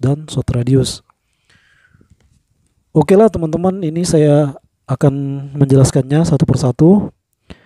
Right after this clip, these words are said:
Ada contoh gambar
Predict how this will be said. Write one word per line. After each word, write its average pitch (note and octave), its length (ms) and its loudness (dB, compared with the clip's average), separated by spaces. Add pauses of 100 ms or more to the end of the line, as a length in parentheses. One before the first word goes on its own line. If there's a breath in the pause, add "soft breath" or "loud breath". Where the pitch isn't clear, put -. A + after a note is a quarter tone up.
(1000 soft breath)
Ada C#3+ 320 2
contoh C#3 640 0
gambar C#3+ 480 0